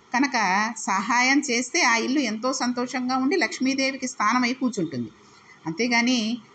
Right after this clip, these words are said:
మూడు రోజుల నుంచి, నాలుగు రోజుల నుంచి బట్టలన్నీ ఆరేసినవి తీసుకొచ్చి మంచం మీద పడేశానండి, మళ్ళీ రాత్రి పడుకోవాలంటే మంచం కింద పడేస్తాను, పొద్దున్నే లేచి మంచం మీద గు-, తుడిచేటప్పుడు వేసేస్తాను అంటే అది కాదు పద్ధతి. ఏ రోజు చేయవలసిన పనులు ఆ రోజు శుభ్రంగా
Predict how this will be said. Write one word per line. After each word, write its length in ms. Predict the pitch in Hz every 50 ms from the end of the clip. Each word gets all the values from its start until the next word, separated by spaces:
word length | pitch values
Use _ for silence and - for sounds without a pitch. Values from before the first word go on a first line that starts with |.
| - - -
మూడు 220 | 180 180 208 220
రోజుల 280 | 226 233 240 233 247 247
నుంచి, 260 | 247 254 254 285 269
నాలుగు 280 | 254 233 220 226 240 240
రోజుల 240 | 240 233 247 247 247
నుంచి 220 | 247 247 - 262
బట్టలన్నీ 520 | 247 233 175 - - 226 233 240 240 247
ఆరేసినవి 500 | 240 220 214 214 220 240 233 - 247 247
తీసుకొచ్చి 480 | 240 226 214 214 - - 247 247 - 208
మంచం 260 | 175 180 185 233 226
మీద 100 | 240 247
పడేశానండి, 880 | 247 247 214 208 220 233 - 226 226 220 220 226 240 285 302 254 202 - - - - - - - - 214
మళ్ళీ 200 | 214 226 262 277
రాత్రి 380 | 254 214 208 220 247 - 311
పడుకోవాలంటే 600 | 262 254 240 240 - 262 254 254 247 254 254 254 269
మంచం 340 | 269 233 214 226 262 262 262
కింద 140 | 269 262
పడేస్తాను, 580 | 262 254 220 220 220 233 - - 247 247 262 277
పొద్దున్నే 360 | 269 233 214 233 240 247 247
లేచి 220 | 247 233 240 254 247
మంచం 280 | 196 202 220 226 226
మీద 140 | 233 226 226
గు-, 280 | 226 220 214 208 196 196 -
తుడిచేటప్పుడు 480 | 214 202 202 - 247 233 240 240 233 220
వేసేస్తాను 580 | 208 202 214 214 240 233 - - 233 226 233
అంటే 420 | 226 220 220 220 226 220 220 226 - - -
అది 120 | - 180
కాదు 220 | - 240 247 302 339
పద్ధతి. 380 | 262 180 170 165 147 - 110 - - -
ఏ 140 | 165 160 175
రోజు 340 | 196 202 233 254 262 302 285
చేయవలసిన 520 | - 285 269 262 254 254 254 254 262 240
పనులు 300 | 247 226 220 233 269 339
ఆ 220 | 269 220 202 202
రోజు 260 | 220 220 226 254 285 262
శుభ్రంగా 460 | - 214 190 208 214 226 233 240